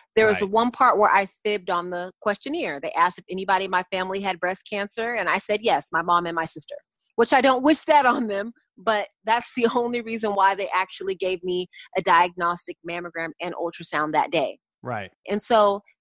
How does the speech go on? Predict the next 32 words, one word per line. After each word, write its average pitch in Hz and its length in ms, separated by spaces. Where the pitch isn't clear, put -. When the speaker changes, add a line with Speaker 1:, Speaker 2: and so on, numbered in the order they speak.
Speaker 1:
then 269 400
I 175 120
go 190 260
in, 190 240
I 165 240
get - 160
the 190 240
mammogram. 190 540
They 165 100
don't 170 160
see 226 160
anything. 175 560
Speaker 2:
Mm-hmm. 117 280
Speaker 1:
And 190 140
then 185 100
they're 190 120
like, 180 180
"Okay, 202 240
let's 185 180
do 190 100
the 196 100
ultrasound." 180 600
And 165 80
then 165 80
they 156 140
see 311 380
it, 302 120
and 190 120
the 175 60
doctor 214 400
comes 196 260
in, 269 260